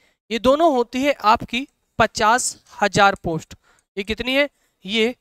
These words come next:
पचास हजार पोस्ट हमारे पास है। ठीक है,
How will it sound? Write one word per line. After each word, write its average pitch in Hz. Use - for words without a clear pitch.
पचास 240
हजार 220
पोस्ट 226
हमारे 185
पास 202
है। 139
ठीक 262
है, 190